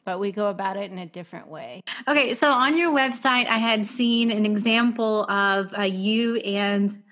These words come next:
Speaker 2: uh, a client who had agreed to be videotaped,
Speaker 1: Mm-hmm.
Speaker 2: uh,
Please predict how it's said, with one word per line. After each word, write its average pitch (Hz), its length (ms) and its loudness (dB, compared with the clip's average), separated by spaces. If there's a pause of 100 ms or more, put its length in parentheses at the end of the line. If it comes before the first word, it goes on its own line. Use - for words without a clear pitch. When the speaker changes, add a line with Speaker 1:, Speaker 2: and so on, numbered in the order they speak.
(220)
Speaker 2:
uh, 202 260 -2
a 190 80 -4
client 196 580 -4
who 226 120 -2
had 196 120 2
agreed 190 500 -2
to 202 340 -2
be 185 140 -4
videotaped, 185 960 -2 (100)
Speaker 1:
Mm-hmm. 208 300 -10
Speaker 2:
uh, 175 320 -2